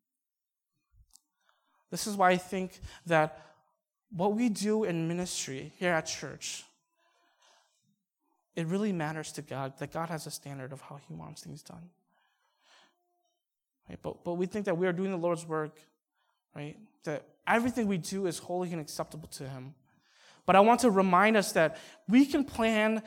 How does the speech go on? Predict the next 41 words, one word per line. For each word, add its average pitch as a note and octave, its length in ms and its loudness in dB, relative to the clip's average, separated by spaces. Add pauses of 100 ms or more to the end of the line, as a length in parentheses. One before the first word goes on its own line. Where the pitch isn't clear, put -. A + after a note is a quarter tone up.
(160)
and F#3+ 120 -2
do F#3 140 2
all G#3+ 180 10
the B3 100 8
ministries G#3+ 540 2
we F#3 140 0
want F#3 580 -2 (300)
here G3 440 2 (1300)
with E3 120 -2
the E3+ 120 2
events F3 360 2
and F3+ 140 -2
weekly F#3 300 0
ministries. E3 800 -4 (640)
But F#3 120 2
the G3+ 100 0
most A3 280 4
important A3+ 420 0
thing G#3+ 160 -2
we G3+ 60 0
need G3 160 -4
to - 160 -6
ask F3+ 320 0
and D3 140 -8
be F3 140 -4
in D#3+ 80 -4
prayer G#3 500 -2
of C#3+ 320 -4
is C#3+ 160 -12
that, C#3 240 -10 (840)
is D3+ 180 -8
what G3 280 0
we G3 180 -2
are F3 100 0
doing, E3+ 300 -8
is D3+ 140 -8
what G3 120 -4
we F#3+ 120 -4
are F3 40 -4
planning F3+ 680 -10 (340)
acceptable, F#3+ 840 -6